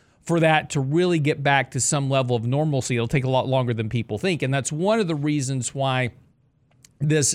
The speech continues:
the, you know, the recession has been not so evident, right? And, and, uh, this weekend's newsletter is talking about rolling recessions. But we're, we're,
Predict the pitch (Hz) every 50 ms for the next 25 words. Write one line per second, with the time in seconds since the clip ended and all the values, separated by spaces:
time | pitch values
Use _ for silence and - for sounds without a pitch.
0 | - 151 139 131 113 135 143 139 127 127 - - 120 139 123 131 120 - - 208
1 | 185 175 - - - 131 107 101 131 143 123 123 120 143 135 127 123 117 - -
2 | - - - - - _ _ _ _ _ _ _ _ _ _ _ - 165 156 165
3 | 185 180 170 - - - - 170 147 151 160 156 139 131 110 92 - - - -
4 | - - _ _ _ _ 110 120 127 127 135 143 143 143 127 135 131 - 131 131
5 | 131 131 120 - - 143 127 120 107 - 160 165 147 156 151 120 110 139 147 135
6 | 127 139 117 110 104 - 139 131 120 131 120 110 110 117 123 131 127 123 127 120
7 | 110 104 - 131 113 110 - - 78 90 - - - - - - - - - -
8 | - 147 156 160 151 - - - _ _ _ 180 147 156 156 151 - 151 147 135
9 | 135 -